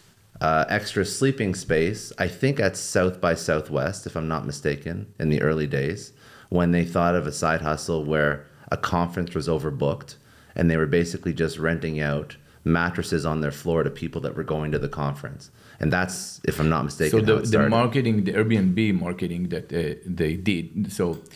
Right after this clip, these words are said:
Speaker 2: Airbnb wasn't the only one, uh, bed and breakfast online. They were not. But, uh, you couldn't tell the name of the other ones after they did this particular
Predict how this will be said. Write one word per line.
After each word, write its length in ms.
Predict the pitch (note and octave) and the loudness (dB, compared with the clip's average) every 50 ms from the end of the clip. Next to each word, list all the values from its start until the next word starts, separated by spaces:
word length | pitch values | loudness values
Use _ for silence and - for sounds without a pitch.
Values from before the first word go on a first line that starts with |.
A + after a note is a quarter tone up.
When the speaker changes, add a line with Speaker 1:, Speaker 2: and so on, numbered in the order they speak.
| - - - - - _ - | -20 -20 -20 -20 -8 _ 2
Speaker 2:
Airbnb 380 | A#2 A#2+ B2 B2+ A#2 A2 A2+ A#2 | 2 4 4 4 6 6 6 6
wasn't 320 | G#2+ A2 G#2 G2 G2 F#2 F2+ | 6 6 4 4 4 4 4
the 40 | |
only 240 | F2+ F#2 F#2 F#2 F2 | 4 4 4 4 4
one, 300 | D2 D#2 E2 E2 D#2+ D#2+ | 2 0 -2 -4 -4 -4
uh, 220 | D#2 C#2+ C#2+ - D2+ | -4 -6 -6 -6 -4
bed 220 | E2 F2 E2+ D#2+ | -2 -2 -2 -2
and 140 | D#2+ D#2+ D#2+ | -2 -4 -4
breakfast 500 | E2 E2+ D#2+ - - - C#2 C#2 - - | -2 -4 -4 -4 -6 -6 -6 -4 -2 -2
online. 440 | D2 C#2+ D#2+ D#2 B1 A#1 A#1+ E2+ E2+ | 0 0 0 0 0 -2 -2 0 2
They 100 | E2+ E2 | 2 2
were 200 | E2+ E2 E2 F2+ | 2 2 2 4
not. 440 | F#2 - - - - - - F#2 | 2 2 0 -4 -8 -6 -4 0
But, 260 | F#2 F2+ D#2 - - - | 0 0 0 0 -2 -4
uh, 160 | D#2 D2+ C#2+ | -2 -2 0
you 200 | D#2+ F2+ F#2 F2+ | 2 4 4 2
couldn't 300 | F#2 - - G2 F2+ F#2 | 2 0 -2 -2 -2 0
tell 140 | F#2 E2+ E2 | -2 -2 -4
the 120 | E2 E2 | -4 -4
name 160 | D#2+ E2 E2 D#2+ | -6 -4 -6 -6
of 140 | D#2 E2 | -6 -6
the 80 | E2 D2+ | -4 -2
other 160 | D#2+ F#2 F2+ | -2 0 -2
ones 200 | D#2 D2+ - - | -2 -2 -4 -6
after 300 | D#2 - - - F2 E2 | -8 -8 -6 -4 -4 -4
they 140 | E2 - D#2+ | -4 -6 -8
did 280 | D#2+ E2 D#2 D#2 D#2+ - | -8 -6 -8 -8 -6 -6
this 160 | E2 D#2 - | -6 -6 -6
particular 580 | - - - - D2+ D2+ - - D2 - - | -8 -10 -6 -4 -4 -2 -2 -4 -4 -4 -4